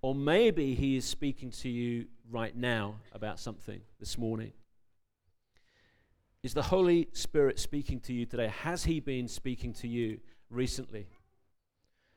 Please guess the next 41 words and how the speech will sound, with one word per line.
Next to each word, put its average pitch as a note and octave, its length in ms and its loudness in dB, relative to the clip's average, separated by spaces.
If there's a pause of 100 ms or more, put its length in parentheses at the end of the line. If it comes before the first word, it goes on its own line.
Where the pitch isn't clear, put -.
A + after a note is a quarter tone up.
(720)
If F#3+ 160 4
he G3 120 6
has F#3+ 280 6
been, G#2 340 0
if C#3+ 160 -2
he D#3 280 6
is, A2 120 0
what B2+ 160 2
are D#3+ 40 2
you E3 60 2
gonna D3 160 2
do C3 160 4
about G#2 320 -2
it? - 140 -14 (1800)
It's - 120 -6
lovely D#3+ 160 4
to C3+ 80 6
think - 180 2
about B2 160 0
the G#2+ 80 -4
theology C3 640 6
and A2 100 2
all B2+ 140 2
the B2 100 4
nice B2+ 180 4
stories C3 520 2
and A#2 80 0
all A#2 260 2
in B2 100 -4
the A2+ 80 -4
Bible C3+ 320 4
and A#2+ 40 0
all A#2 60 2
the A#2 60 4
rest C3 220 2
of A#2+ 80 -4
it A#2+ 40 2
about A2+ 200 -2
God A#2+ 180 0
speaking, C3 440 -2
but A#2 200 4